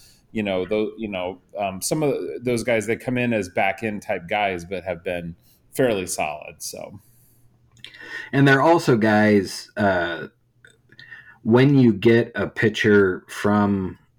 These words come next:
Speaker 2: uh, one of the Asian leagues, you always kinda have to worry about their ability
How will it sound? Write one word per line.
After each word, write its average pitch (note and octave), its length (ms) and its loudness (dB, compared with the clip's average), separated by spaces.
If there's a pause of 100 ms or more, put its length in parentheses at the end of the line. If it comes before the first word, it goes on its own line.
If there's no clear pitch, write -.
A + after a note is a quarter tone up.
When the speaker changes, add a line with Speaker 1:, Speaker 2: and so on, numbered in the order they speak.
(300)
Speaker 2:
uh, E2+ 420 -6 (460)
one A2 320 2
of F#2+ 140 0
the G2+ 220 -2
Asian F#2+ 460 2
leagues, F2 480 -2
you F#2+ 320 0
always G#2+ 420 4
kinda G2+ 320 0
have - 300 -4
to E2+ 100 -6
worry F#2+ 360 2
about F2+ 400 -4
their F2+ 200 -2
ability F#2 760 0